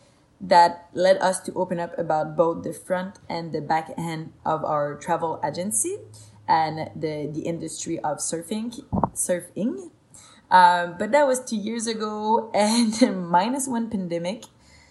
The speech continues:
So let's just say that traveling went from hero to zero,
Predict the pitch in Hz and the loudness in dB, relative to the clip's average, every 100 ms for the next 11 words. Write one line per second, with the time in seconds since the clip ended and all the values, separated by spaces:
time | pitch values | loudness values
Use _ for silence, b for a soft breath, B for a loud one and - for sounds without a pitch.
0 | b b b b - 330 302 262 220 233 | b b b b -2 2 4 2 0 -2
1 | 233 254 226 208 - 254 196 175 170 254 | 0 0 2 0 0 2 4 2 0 -4
2 | - 190 185 190 196 180 180 - 269 208 | -4 -4 -4 -6 -6 -6 -6 -4 0 2
3 | 170 - - 175 151 143 139 135 | 0 -2 -6 -6 -6 -6 -6 -6